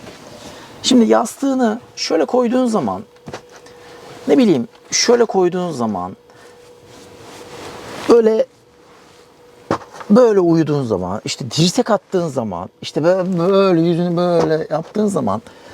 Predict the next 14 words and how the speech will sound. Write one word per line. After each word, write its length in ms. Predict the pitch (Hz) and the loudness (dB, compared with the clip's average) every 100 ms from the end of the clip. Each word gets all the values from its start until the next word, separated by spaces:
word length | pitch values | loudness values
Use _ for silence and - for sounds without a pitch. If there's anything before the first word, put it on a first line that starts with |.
| - | -16
sanki 580 | - - 247 262 185 123 - - - - - - - - - - | -6 -2 0 0 2 2 0 -14 -20 -20 -20 -20 -20 -20 -20 -8
bunlara 520 | 135 233 240 175 92 - - - - - - - | 0 2 2 2 -2 -4 -12 -10 -8 -8 -8 -4
zarar 340 | 113 156 233 247 | 0 2 2 0
verecekmiş 520 | 190 180 214 156 - | -2 -4 -6 -8 -10
gibi 300 | - 101 101 _ _ _ _ _ _ _ - | -6 -6 -8 _ _ _ _ _ _ _ -2
oluyor 340 | 117 101 85 | 0 2 0
ya. 200 | 87 214 | 0 -2
Ya 200 | 156 175 | 0 0
bilmiyorum. 400 | 220 269 220 139 - 151 | 0 -2 -2 -2 -6 -10
Şu, 180 | - | -8
mesela 200 | 175 180 | -8 -6
şu, 260 | 175 - - | -4 -4 -4
baksana 380 | 170 - 254 208 | -4 -4 -6 -6
şuna. 320 | - 98 90 | -6 -6 -8